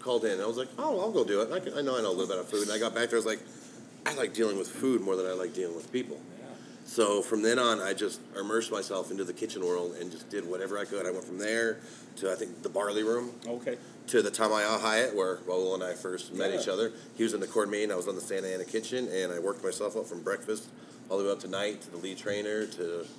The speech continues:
Speaker 1: just et cetera, et cetera, et cetera, until I heard about, you know, some of the more local restaurants that are more the sustainable, the farm to tables, the Los Poblanos, the
Speaker 2: Right.
Speaker 1: places like that where I can really learn about ingredients and, like,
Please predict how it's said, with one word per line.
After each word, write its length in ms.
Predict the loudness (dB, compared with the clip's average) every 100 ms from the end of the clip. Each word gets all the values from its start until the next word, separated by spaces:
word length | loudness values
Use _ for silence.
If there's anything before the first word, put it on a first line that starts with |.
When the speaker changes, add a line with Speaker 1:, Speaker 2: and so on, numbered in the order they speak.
| -18 -18 -16 -16 -12
Speaker 1:
just 160 | -8
et 120 | -6
cetera, 280 | -2 0 0
et 60 | -2
cetera, 320 | -4 -4 -6
et 60 | -2
cetera, 280 | -2 0
until 300 | -2 2 2
I 60 | 2
heard 220 | 2 -2
about, 260 | -4 -6 -4
you 80 | -6
know, 80 | -4
some 200 | -4 -6
of 60 |
the 60 | -2
more 160 | 0
local 260 | 2 0 0
restaurants 420 | -2 -4 -6 -6
that 100 | -6
are 80 | -4
more 320 | -4 -4 -6 -10 -16 -18 -16 -4
the 80 | -2
sustainable, 680 | -2 0 2 2 2 -2
the 100 | -4
farm 220 | -6 -4 -4
to 60 |
tables, 440 | -2 -2 0 -2 -4
the 60 |
Los 240 | -4 -6 -6
Poblanos, 500 | -8 -6 -6 -6 -10
the 560 | -12 -16 -16 -18 -8 -2
Speaker 2:
Right. 80 | 2
Speaker 1:
places 220 | 2 2
like 120 | -2
that 160 | -2 0
where 100 | 0
I 60 | -2
can 200 | -4 2
really 300 | 4 4 2
learn 280 | 0 0
about 200 | 0 -4
ingredients 640 | -6 -6 -6 -6 -8 -10 -10
and, 100 | -8
like, 180 | -8